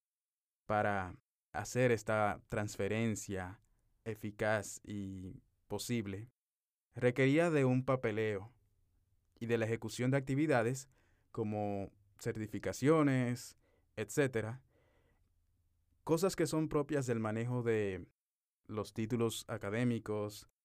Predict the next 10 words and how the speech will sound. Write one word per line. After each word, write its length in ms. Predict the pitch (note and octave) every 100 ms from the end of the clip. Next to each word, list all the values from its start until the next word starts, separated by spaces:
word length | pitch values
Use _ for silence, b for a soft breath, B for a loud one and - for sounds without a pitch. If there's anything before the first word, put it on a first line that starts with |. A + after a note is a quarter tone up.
| _ _
a 120 | -
los 160 | G#2 G#2+
que 120 | A2
se 180 | G2+ G#2
desea 480 | G2 F#2 G2+ A2+ B2+
otorgar 400 | B2+ C3 A#2+ A#2
algún 340 | A2 A2 A2+
tipo 220 | B2+ B2+
de 340 | B2 A#2+ A2+ G#2
validación 760 | G2+ G#2+ A2 G2+ F3+ F3+ A2